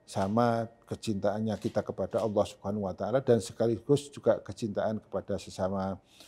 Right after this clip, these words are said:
manusia. Di bulan Ramadan adalah bulan yang penuh berkah, bulan yang penuh, eh, dilipat gandakan amalan-amalan kita. Oleh karena itu, marilah kita berzakat sebanyak-banyaknya, beramal sebanyak-banyaknya di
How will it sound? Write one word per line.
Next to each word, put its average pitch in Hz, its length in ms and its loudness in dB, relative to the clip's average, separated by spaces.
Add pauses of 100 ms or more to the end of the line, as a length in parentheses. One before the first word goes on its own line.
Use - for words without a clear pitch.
(140)
manusia. 92 640 -4 (240)
Di - 120 -8
bulan 123 280 6
Ramadan 131 560 10 (440)
adalah 120 280 6
bulan 120 260 6
yang 113 140 4
penuh 113 240 0
berkah, 123 560 2 (400)
bulan 117 340 4
yang 117 240 0
penuh, 147 380 -2 (560)
eh, 117 100 2
dilipat 117 460 2
gandakan 107 560 2
amalan-amalan 101 800 0
kita. 98 320 0
Oleh 98 160 -2
karena 104 260 -2
itu, 98 240 0
marilah 107 380 2
kita 101 400 2
berzakat 107 640 2 (100)
sebanyak-banyaknya, 120 840 -2
beramal 127 480 2
sebanyak-banyaknya 104 840 -2
di 104 300 0